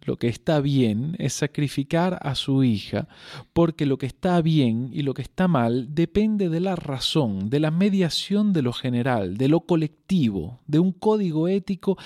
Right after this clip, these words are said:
que hace referencia a una comunidad. No abandona en ningún momento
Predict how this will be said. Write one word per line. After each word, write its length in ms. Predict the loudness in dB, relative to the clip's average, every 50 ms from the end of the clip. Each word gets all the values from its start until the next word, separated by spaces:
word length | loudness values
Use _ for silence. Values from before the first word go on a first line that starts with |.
| -18 -20 -12 _
que 140 | 0 0 2
hace 200 | 2 0 -2 -2
referencia 680 | -4 -2 0 0 0 2 2 2 0 0 -2 -2 -2 -2
a 160 | 0 2 2
una 320 | 4 4 4 2 2 0
comunidad. 1000 | -2 _ _ -2 0 2 2 2 2 2 2 2 2 2 2 0 0 -2 -8 -16 _ _ -20 -20 _ _ _ _ _ _ _ _ _ _ _ _ _ _
No 140 | 2 4 6
abandona 460 | 6 4 4 2 2 2 0 0 0 -2
en 200 | -2 -2 0 0
ningún 300 | 0 -2 -2 -4 -2 0
momento 640 | 0 0 0 2 0 0 0 -2 -4 -8 -10 -10